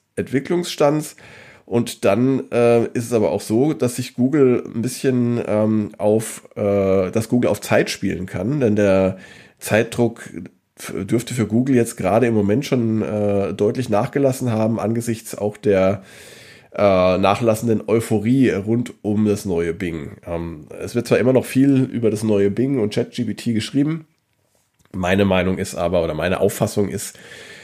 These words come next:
dass das, äh, vor allem eben in, in solchen Kreisen passiert, die sich sowieso sehr stark mit der Suche beschäftigen und, äh, sich für Suche interessieren.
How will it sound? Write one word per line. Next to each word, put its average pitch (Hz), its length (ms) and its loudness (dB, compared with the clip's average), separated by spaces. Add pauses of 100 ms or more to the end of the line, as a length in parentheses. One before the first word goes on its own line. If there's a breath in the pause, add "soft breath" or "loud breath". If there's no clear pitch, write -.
(220 loud breath)
dass - 240 0
das, 85 420 0
äh, 95 220 4
vor 85 220 0
allem 101 260 4
eben 101 300 -2
in, 98 200 -2
in 95 140 -4
solchen 98 320 -2
Kreisen 101 480 2
passiert, 101 540 -2
die 98 80 -2
sich 95 240 -6
sowieso 101 340 0
sehr 107 180 2
stark 90 300 0
mit 98 100 -4
der 92 80 0
Suche 104 320 -2
beschäftigen 107 680 -2
und, 98 320 -2
äh, 92 240 -2
sich - 160 -8
für 101 120 -4
Suche 98 300 -4
interessieren. 104 680 -2